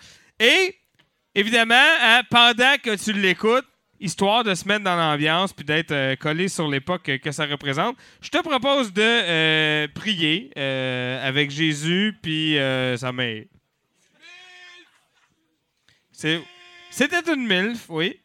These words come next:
Euh, non, non, c'était une milf. Euh, ça, on... La, la première, <laughs> probablement, ouais. Euh, voilà. Euh, écoute, les stats de Pornhub à l'époque sont floues, donc, euh, on sait pas. Mais, euh,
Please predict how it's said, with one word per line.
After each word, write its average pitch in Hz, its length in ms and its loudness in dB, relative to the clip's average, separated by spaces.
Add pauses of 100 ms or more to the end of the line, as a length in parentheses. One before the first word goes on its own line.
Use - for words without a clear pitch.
(680)
Euh, 139 400 -2
non, 165 140 -2
non, 156 220 -2
c'était 208 260 -10
une 170 220 -8
milf. 151 340 -8 (300)
Euh, 113 640 -8
ça, 127 120 -12
on... 113 460 -12 (240)
La, 131 160 -6
la 127 140 -4
première, 151 480 -8
<laughs> 135 100 -16
probablement, 127 680 -14
ouais. 165 100 -10 (520)
Euh, 127 300 -4
voilà. 151 340 -2 (400)
Euh, 123 440 -2
écoute, 135 260 -8
les 120 240 -6
stats 175 300 -6 (140)
de 117 400 -2 (200)
Pornhub 131 420 -6
à 113 60 -8
l'époque 107 320 -10
sont 104 240 -14
floues, 175 260 -14 (120)
donc, 113 260 -10
euh, 104 240 -12
on 104 240 -14
sait 117 180 -10
pas. 123 140 -6 (300)
Mais, 139 260 2
euh, 135 320 2